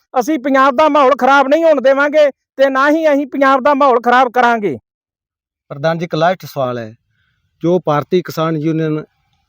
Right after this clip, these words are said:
Speaker 2: ਦੇ ਸਾਂਝੇ ਮੋਰਚੇ ਵੱਲੋਂ ਜੋ ਪੰਜਾਬ ਵਿੱਚ ਬੀਜੇਪੀ ਇਲੈਕਸ਼ਨ ਲੜ ਰਹੀ, ਉਹਦਾ ਵਿਰੋਧ ਕਰਨਗੇ?
Speaker 1: ਬਿਲਕੁਲ। ਸੰਯੁਕਤ ਕਿਸਾਨ ਮੋਰਚੇ ਦੇ ਜਿਹੜੇ ਵੀ ਸੱਜਣ ਆ, ਜਿਹੜੀਆਂ ਵੀ ਪਾਰਟੀਆਂ ਜਾਂ ਜਿਹੜਾ ਵੀ ਪੰਜਾਬ ਦੇ ਹਿੱਤਾਂ ਦੇ ਨਾਲ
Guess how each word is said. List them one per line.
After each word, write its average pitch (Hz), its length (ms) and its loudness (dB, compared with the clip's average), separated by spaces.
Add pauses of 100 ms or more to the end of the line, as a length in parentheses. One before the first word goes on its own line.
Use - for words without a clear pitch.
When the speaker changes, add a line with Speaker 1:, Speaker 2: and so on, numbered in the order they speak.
(140)
Speaker 2:
ਦੇ 147 360 0 (280)
ਸਾਂਝੇ 180 300 -2
ਮੋਰਚੇ 151 380 -4
ਵੱਲੋਂ 131 340 -8 (200)
ਜੋ 165 160 0
ਪੰਜਾਬ 151 320 -2
ਵਿੱਚ 147 140 -6
ਬੀਜੇਪੀ 143 500 -2 (140)
ਇਲੈਕਸ਼ਨ 151 560 -6
ਲੜ 139 200 -2
ਰਹੀ, 156 80 -2
ਉਹਦਾ 165 220 -2
ਵਿਰੋਧ 147 260 -2
ਕਰਨਗੇ? 156 360 -6 (640)
Speaker 1:
ਬਿਲਕੁਲ। 311 480 0 (380)
ਸੰਯੁਕਤ 269 440 -2
ਕਿਸਾਨ 277 340 0
ਮੋਰਚੇ 285 420 0
ਦੇ 302 140 0
ਜਿਹੜੇ 285 280 0
ਵੀ 294 280 -8 (520)
ਸੱਜਣ 247 360 0
ਆ, 254 220 -2 (200)
ਜਿਹੜੀਆਂ 302 360 0
ਵੀ 339 120 -2
ਪਾਰਟੀਆਂ 269 640 2 (340)
ਜਾਂ 277 280 0
ਜਿਹੜਾ 262 340 2
ਵੀ 339 140 -2
ਪੰਜਾਬ 277 400 0
ਦੇ 302 120 2
ਹਿੱਤਾਂ 269 320 0
ਦੇ 294 160 0
ਨਾਲ 285 320 2